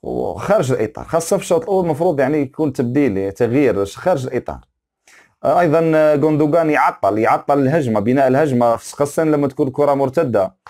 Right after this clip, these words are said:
ستيرلينغ ايضا كالعاده وفي بعادات وتقاليد، وايضا وفي فاس فاس ما يعطيش المحرز، امبوسيبل، انسى، انسى، انسى، انسى، انسى.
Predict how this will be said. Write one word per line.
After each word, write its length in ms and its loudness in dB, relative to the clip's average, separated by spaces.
ستيرلينغ 500 0
ايضا 180 2
كالعاده 460 2
وفي 420 2
بعادات 460 0
وتقاليد، 600 0
وايضا 400 0
وفي 480 -2
فاس 280 0
فاس 340 0
ما 100 0
يعطيش 380 0
المحرز، 400 -4
امبوسيبل، 720 0
انسى، 280 0
انسى، 320 -2
انسى، 400 -8
انسى، 180 -10
انسى. 160 -20